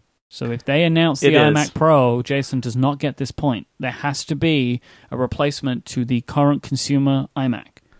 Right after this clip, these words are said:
Speaker 1: product for
Speaker 2: Yes.
Speaker 1: this pick. So I will say the, uh, I have in my potential pick list, I've listed, t-, kind of, like, drafted between twenty and thirty things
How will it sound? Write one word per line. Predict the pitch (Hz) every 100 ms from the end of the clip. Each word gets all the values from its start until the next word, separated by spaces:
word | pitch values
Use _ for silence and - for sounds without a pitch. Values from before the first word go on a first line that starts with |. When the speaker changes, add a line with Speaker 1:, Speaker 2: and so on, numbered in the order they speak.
| -
Speaker 1:
product | 131 113 - - _ _ _ _ -
for | -
Speaker 2:
Yes. |
Speaker 1:
this | 113 -
pick. | 135 - - -
So | 165
I | 151
will | 156
say | - 151 135 -
the, | 143 139 131 - _ _
uh, | - -
I | - 151 156
have | 160 185 165
in | 165
my | 151 147
potential | 135 147 151 147 - 156
pick | 151 139 139
list, | 135 -
I've | 127 139
listed, | 139 - - -
t-, | -
kind | - 139
of, | 120
like, | 127 123
drafted | 131 127 120
between | - - 131
twenty | - 127 127
and | 127
thirty | - 131 123
things | - 127 120 117